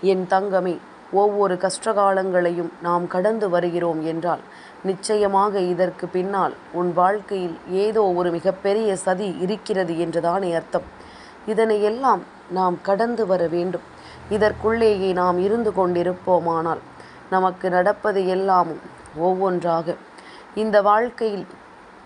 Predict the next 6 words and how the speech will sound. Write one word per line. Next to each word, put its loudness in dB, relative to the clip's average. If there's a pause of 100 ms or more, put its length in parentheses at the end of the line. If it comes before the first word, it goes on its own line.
(300)
நம்மை 2 (300)
நல்வழிப்படுத்துகிறது 0
என்பதனை -2 (140)
தெரிந்து -2
கொள்ள -2
வேண்டும். -4